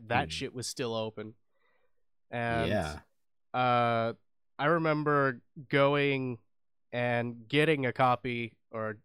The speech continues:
Speaker 1: actually renting out the copy of Sonic Unleashed for the Wii. And <laughs> I remember the,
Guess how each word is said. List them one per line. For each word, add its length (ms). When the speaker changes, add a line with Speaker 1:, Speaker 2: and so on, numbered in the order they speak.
Speaker 1:
actually 380
renting 540
out 280
the 580
copy 500
of 340
Sonic 400
Unleashed 500
for 100
the 80
Wii. 360
And 520
<laughs> 20
I 160
remember 480
the, 400